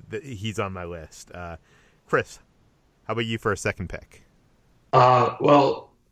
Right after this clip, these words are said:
Speaker 2: just like, uh, with the Joker, my pick, my next pick is someone who has been played by other actors before and played really well, but, uh, this would be Mads Mikkelsen as Hannibal on the T V series Hannibal. Now, of course,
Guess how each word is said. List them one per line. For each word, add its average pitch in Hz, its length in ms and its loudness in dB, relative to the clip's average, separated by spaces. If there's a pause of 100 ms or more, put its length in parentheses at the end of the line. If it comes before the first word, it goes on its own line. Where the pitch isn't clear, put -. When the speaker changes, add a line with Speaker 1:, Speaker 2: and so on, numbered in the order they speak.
Speaker 2:
just 170 220 2
like, 160 440 4
uh, 117 640 -2
with 131 160 0
the 135 80 4
Joker, 131 580 4 (280)
my 143 160 4
pick, - 520 0
my 143 80 -4
next 139 220 -4
pick 139 180 0
is 120 120 -4
someone 120 360 2
who 123 120 -2
has 123 380 4
been 113 180 6
played 104 640 6 (440)
by 117 140 4
other 107 260 6
actors 117 360 4
before 104 440 2
and 117 260 2 (120)
played 147 240 6
really 131 240 8
well, 123 380 6
but, 104 360 0 (420)
uh, - 500 0 (920)
this - 280 0
would 139 120 6
be 127 220 8
Mads 123 280 6
Mikkelsen 127 640 4
as 107 220 6
Hannibal 123 600 4
on 113 180 4
the 107 80 4
T 127 220 -2
V 120 140 2
series 104 420 2
Hannibal. - 440 -4
Now, 120 240 4
of 123 100 4
course, - 560 6